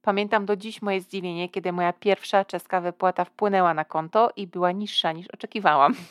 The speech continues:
<laughs> Okazało się, że część została z niej potrącona właśnie na strawenki, które dostałam później do ręki. Ile się w Czechach zarabia? To pytanie, mimo że pewnie najbardziej oczekiwane,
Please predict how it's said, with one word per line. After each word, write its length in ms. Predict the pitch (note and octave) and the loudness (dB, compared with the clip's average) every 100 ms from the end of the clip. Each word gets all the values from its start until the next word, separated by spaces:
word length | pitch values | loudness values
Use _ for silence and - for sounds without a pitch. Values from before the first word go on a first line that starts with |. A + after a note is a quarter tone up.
| _ - | _ -20
<laughs> 320 | - - - | -20 -20 -14
Okazało 480 | G#3 G#3+ A3 G#3+ A#3 | 0 2 6 4 4
się, 260 | - A#3 - | 0 -2 -2
że 180 | G3+ F#3+ | -4 -6
część 400 | - B3+ C4 C4 - | -2 0 0 -4 -10
została 460 | G3+ F#3 - F#3 F#3+ | -8 -6 0 2 2
z 60 | |
niej 120 | F3+ F3 | 0 -10
potrącona 680 | A3+ A#3 A#3+ A#3 F3 D3 - | -10 -6 -6 -2 -2 -2 -6
właśnie 340 | F#3+ G#3+ - A3+ | -2 -4 -2 -2
na 120 | F#3+ | -2
strawenki, 580 | - A#3+ G#3+ F3 F3 G3+ | 0 2 2 0 -6 -12
które 300 | - C4 A3+ | 0 2 2
dostałam 440 | F3 - D3+ D#3 | -2 -4 -2 -2
później 320 | - D3 D#3 | -6 -12 -10
do 120 | D#3+ F#3 | -2 0
ręki. 460 | D#3 - _ _ _ _ _ _ _ _ _ _ _ _ _ _ | -2 -8 _ _ _ _ _ _ _ _ _ _ _ _ _ _
Ile 220 | C#4 D4 C#4 | 0 4 4
się 120 | A3 | 2
w 40 | |
Czechach 300 | - E3+ E3+ | 0 2 2
zarabia? 420 | D#3+ D#3+ D#3 - - _ _ - | 2 2 2 0 -8 _ _ -2
To 120 | C4+ | -2
pytanie, 600 | C4 - E3 D#3 D#3+ E3+ - | 0 0 0 0 -4 -4 -8
mimo 240 | G3 E3+ | -6 -2
że 120 | E3 F3 | -2 -2
pewnie 300 | F3 F3 E3+ | -2 -4 -4
najbardziej 480 | F3+ E3+ D#3 D3 | 0 0 0 -2
oczekiwane, 680 | - - - G3+ E3+ D3+ D#3 | -6 -10 -10 0 2 2 -2